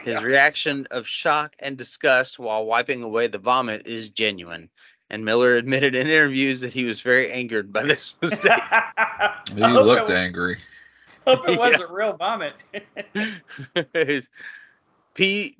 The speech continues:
Speaker 1: pea soup? Is that what it was?
Speaker 2: Oh,
Speaker 3: Uh,
Speaker 2: man.
Speaker 3: pea soup, and I think they mixed something else in there.
Speaker 2: Oh.
Speaker 1: Yeah.
Speaker 2: Ugh. Hmm.
Speaker 1: Um, due to death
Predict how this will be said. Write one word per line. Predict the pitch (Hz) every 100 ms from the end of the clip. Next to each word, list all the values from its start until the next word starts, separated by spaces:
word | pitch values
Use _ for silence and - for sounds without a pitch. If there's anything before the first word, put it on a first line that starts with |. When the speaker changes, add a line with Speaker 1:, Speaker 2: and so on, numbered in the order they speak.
| -
Speaker 1:
pea | 185 190 190 180
soup? | - 220 269 - -
Is | 147
that | 165
what | 180
it | 180
was? | 190 220 - _ _ 196
Speaker 2:
Oh, | 202 151 139
Speaker 3:
Uh, | 113 117
Speaker 2:
man. | 156 135
Speaker 3:
pea | 123 113
soup, | - 117 113 98
and | 92
I |
think | 90 95 85
they | 85 78 78
mixed | 78 87 87 - - -
something | - 82 - 76
else | 78 76 -
in | 73 80
there. | - 214
Speaker 2:
Oh. | 185
Speaker 1:
Yeah. | 110 113 107 _ 185
Speaker 2:
Ugh. | 131 - _ _ _ _ _ _ _
Hmm. | 190 143 _ _ _ _ _ -
Speaker 1:
Um, | 123 135 139 139 131 131 - 131 113
due | 151 196
to | 196 214 185 165
death | 117 151 220 240